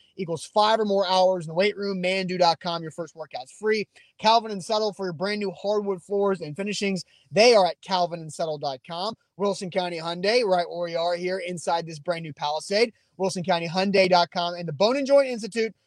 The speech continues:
We'll talk about them with Jayon Brown a little later. Bone and Joint T N dot org, the region's destination for comprehensive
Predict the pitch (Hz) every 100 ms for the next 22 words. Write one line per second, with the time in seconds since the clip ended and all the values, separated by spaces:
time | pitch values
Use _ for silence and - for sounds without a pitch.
0 | _ 165 196 208 254 262 - 349 311 196
1 | 202 196 185 170 180 185 180 _ _ 185
2 | 196 196 196 175 196 226 196 208 190 -
3 | 208 202 180 175 165 180 185 175 - _
4 | - 165 196 190 190 147 175 196 - 175
5 | 175 156 170 151 185 185 170 165 156 160